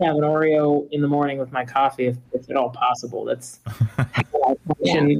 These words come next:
Speaker 1: That's how I function in this world.
Speaker 2: That's the
Speaker 3: I used to, but Justin doesn't want me to try and get a sponsor, so I don't really talk about it.
Speaker 2: Oh, gotcha. <laughs> But that's
Speaker 1: No,
Speaker 2: your,
Speaker 1: I
Speaker 2: that's your, like, anchor. That's like the,
Speaker 1: Yeah.
Speaker 2: that, that an-, you know, bring you back to reality.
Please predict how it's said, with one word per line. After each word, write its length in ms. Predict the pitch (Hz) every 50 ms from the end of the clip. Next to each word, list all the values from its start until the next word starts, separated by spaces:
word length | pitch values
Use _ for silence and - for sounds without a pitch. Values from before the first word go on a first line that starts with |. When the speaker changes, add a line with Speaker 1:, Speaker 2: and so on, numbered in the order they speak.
| - -
Speaker 1:
That's 180 | 156 156 156 -
how 80 | 165
I 140 | 151 147 143
function 380 | - 151 151 156 - - 147 143
in 80 | 139 135
this 200 | 131 127 131 -
world. 400 | 139 139 139 135 131 135 135 131 113 -
Speaker 2:
That's 280 | - 107 113 110 - -
the 120 | - 120
Speaker 3:
I 140 | 240 - - -
used 180 | - - - 302
to, 140 | 311 302 - - - - 285 294
but 280 | 226 240 208 196 - - _ -
Justin 380 | 202 - 247 247 247 247 247 233
doesn't 300 | 220 233 226 226 208 -
want 220 | 185 185 180 147
me 120 | 185 196 190
to 100 | 190 180
try 240 | 180 - 208 190 185
and 80 | 185 175
get 120 | 175 160
a 40 | 165
sponsor, 520 | - - - 160 160 165 175 - 196 190
so 180 | 190 190 196 175
I 40 | 165
don't 160 | 165 - 135
really 200 | - 151 147 143
talk 280 | - 165 139 135 -
about 280 | 165 143 139 143 143 -
it. 80 | - 139 127
Speaker 2:
Oh, 460 | 110 110 110 110 110 110 110 110 104
gotcha. 320 | - 98 98 98 - - - -
<laughs> 840 | - 196 - - - 170 - - - 160 143 - - - 160 - - - - - - - 147 -
But 140 | - 143 123
that's 160 | 117 151 -
Speaker 1:
No, 120 | 190 185 185
Speaker 2:
your, 200 | 185 196 202 165
Speaker 1:
I 120 | 147 -
Speaker 2:
that's 280 | 135 131 123 147 208 175
your, 120 | 170 165
like, 200 | 156 147 117 - 165 165 -
anchor. 580 | - 113 123 127 139 135 - 107 87 80 80 92 - - 117 117
That's 200 | 107 110 113 -
like 140 | - 139 131
the, 120 | - 123 110
Speaker 1:
Yeah. 200 | 107 180 185 - -
Speaker 2:
that, 100 | 117 90
that 180 | 113 110 107
an-, 180 | 98 113 117 110
you 120 | 110 113
know, 80 | 110 101
bring 220 | 90 87 117 120
you 100 | 120 117
back 260 | 98 95 104 101 - -
to 80 | -
reality. 580 | 104 101 98 92 92 92 85 78 69 69 69